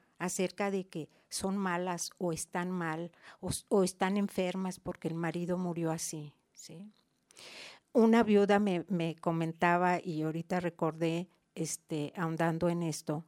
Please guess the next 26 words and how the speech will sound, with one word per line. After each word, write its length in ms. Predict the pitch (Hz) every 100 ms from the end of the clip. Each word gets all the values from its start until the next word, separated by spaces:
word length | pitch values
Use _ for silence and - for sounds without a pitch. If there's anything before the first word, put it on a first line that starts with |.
| _
que 80 | -
estando 400 | 170 - 196 233
en 80 | 240
el 120 | 214
hospital, 720 | 190 - - 170 170 151 190 - _ - - -
la 180 | 185 180
misma 380 | 196 196 233 240
familia 720 | 190 175 196 226 226 220 226 - -
no 180 | 208 226
entraba 580 | 247 - 226 220 208 208
al 140 | 185
cuarto 720 | - 190 185 175 - 143 127 _ _ _ _ _ _ _ _ -
a 100 | 175
despedirse 920 | 160 - - 170 170 165 - 175 160 - _ _
de 120 | 175
su 140 | 160 170
esposo 580 | - - 165 - 156 -
moribundo, 720 | 160 151 151 143 139 151 - _ _ _ _ _ _ -
porque, 380 | 185 - 160 - _ _ _ _
porque 340 | 190 - 180 170
había 320 | 190 185 185
tenido 340 | 196 196 190
una 120 | 208 233
enfermedad 520 | 220 185 165 165 165
terminal, 600 | 175 175 185 226 254 160
¿no? 240 | 170 220